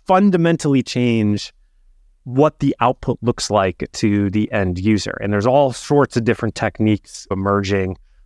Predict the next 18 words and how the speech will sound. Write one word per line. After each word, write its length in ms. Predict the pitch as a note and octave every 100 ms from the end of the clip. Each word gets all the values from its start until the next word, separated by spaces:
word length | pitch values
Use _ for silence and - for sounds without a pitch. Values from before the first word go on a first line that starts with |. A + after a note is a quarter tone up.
| -
around 360 | G#2 G2 G2+ F#2+
this. 260 | - - -
And 220 | B2+ B2+
so 200 | - D#3 - _
that's 180 | G3+ G#3
one 400 | A2+ C3+ D3+ D#3+
small 760 | - - B2 C3 C3 A#2+ A2 - - - _ -
example 800 | A2+ G#2+ F#2 A2+ A2 - C3+ C3
within 560 | A#2 - A2 G#2+ G#2+ - -
the 260 | A#2+ A#2+ G2+
whole 140 | A2
thing. 260 | G2+ G#3+ E3
And 120 | C3+
so 400 | - C#3+ C3 C3+ -
when 240 | B2+ C3+
looking 360 | D3+ E3+ F3+ D3+
at, 240 | C3+ A#2+
like, 320 | B2 A#2 -